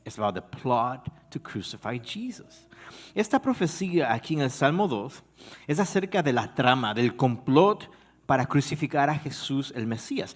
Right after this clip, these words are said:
Eso es lo que los apóstoles mismos afirman en Hechos cuatro, de veinticuatro al veintiocho, que el Salmo dos está hablando sobre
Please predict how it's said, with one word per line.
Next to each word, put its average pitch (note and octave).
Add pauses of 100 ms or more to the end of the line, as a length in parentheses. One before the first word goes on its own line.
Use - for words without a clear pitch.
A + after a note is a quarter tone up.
(120)
Eso D3+
es F3
lo F3+
que F3
los D3
apóstoles E3
mismos E3+ (160)
afirman D3 (160)
en C#3+
Hechos D#3
cuatro, C#3+ (220)
de D3
veinticuatro B2 (100)
al G2
veintiocho, A#2+ (360)
que G#2
el F#2
Salmo A#2+
dos B2+
está C3
hablando A#2+ (260)
sobre D3+